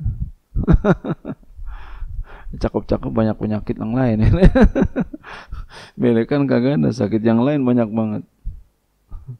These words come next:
<laughs> Iya. Yang lebih serem lagi. Jadi kalau dulu sakitnya belekan, ya, borokan, korengan.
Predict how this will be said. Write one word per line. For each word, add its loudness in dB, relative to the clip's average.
<laughs> 0
Iya. -6
Yang 2
lebih 0
serem 2
lagi. 0
Jadi -4
kalau 4
dulu 0
sakitnya 0
belekan, -2
ya, -8
borokan, -2
korengan. -4